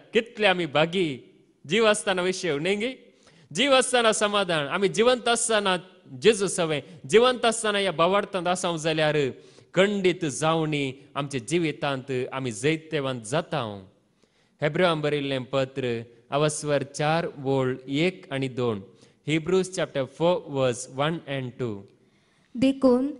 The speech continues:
Speaker 2: देवाच्या त्या विशेवान भितर सरतल्या म्हूण देवान केल्या ती बासावणी आनी की जिवी आसा. देखून विशेवान प्रवेशूंक तुमचे भितरल्या कोणायकी ना फावो म्हणलें फैसल मेळत म्हणल्या बियान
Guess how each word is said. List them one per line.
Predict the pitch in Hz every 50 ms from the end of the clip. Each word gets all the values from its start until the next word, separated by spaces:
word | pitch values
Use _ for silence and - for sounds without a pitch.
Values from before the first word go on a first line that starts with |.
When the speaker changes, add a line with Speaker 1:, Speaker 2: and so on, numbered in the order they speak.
| - - - - - -
Speaker 2:
देवाच्या | 208 277 302 320 339 330 311 - - 285
त्या | 285 285 294 285 269 262
विशेवान | 233 269 294 277 - 330 311 262 269 262 262 240
भितर | 214 247 240 - 302 302 302
सरतल्या | 285 - - 254 247 247 - 285 277 277 269 262 254
म्हूण | 240 226 226 226 226 233 262 302 311 - - - _ _ _ _ _ _ _ -
देवान | 220 262 285 294 330 320 302 294
केल्या | 285 - 311 320 330 330 294
ती | 269 277 277 262
बासावणी | 220 233 240 233 - - 262 262 262 247 233 226 226 240 269 - - - - - _ _ -
आनी | 269 277 294 320
की | 285 285 320 320 302
जिवी | 247 - - 320 320 285 285 269
आसा. | 247 226 226 226 - 240 214 202 196 202 220 - - _ _ _ _ _ _ _ _ _ _ _ -
देखून | 240 220 262 262 269 269 247 247 262 294 330 339 - - - - _ _ -
विशेवान | 220 240 311 320 - - 339 302 277 294 302 294
प्रवेशूंक | 285 285 - 302 320 330 320 302 269 269 - - 233 233 240 269 285 - - - _ _ _ _ _ -
तुमचे | 320 339 359 339 - 339 302
भितरल्या | 247 294 285 285 294 277 269 269 254
कोणायकी | 254 269 277 254 262 269 285 311 302 311 - 311 311 302
ना | 269 254 262 247 262
फावो | 262 - - 294 285 294 302
म्हणलें | 294 269 262 247 240 233 233
फैसल | 226 226 - 247 240 247 233 - - 240 226 226 247 277 320 - - - - _ _ -
मेळत | 240 262 277 320 339 330 311 320 -
म्हणल्या | 269 269 269 254 254 240
बियान | 214 202 247 247 247 233 226 233 247